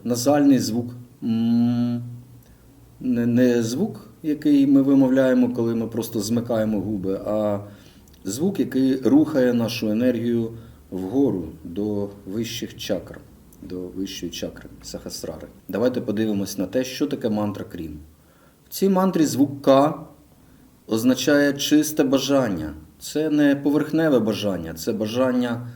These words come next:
яке виникає в глибинах безмежної свідомості,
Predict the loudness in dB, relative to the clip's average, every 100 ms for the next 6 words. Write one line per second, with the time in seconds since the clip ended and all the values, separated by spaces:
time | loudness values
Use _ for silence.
0 | -20 -20 _ _ _ -4 -2 -2 2 4
1 | 6 4 0 -10 -20 -16 2 4 4 4
2 | 4 4 4 0 0 0 4 4 4 0
3 | -6 -16 _ _ _ _ -2 0 4 6
4 | 6 6 4 4 0 2 4 4 2 -4
5 | -10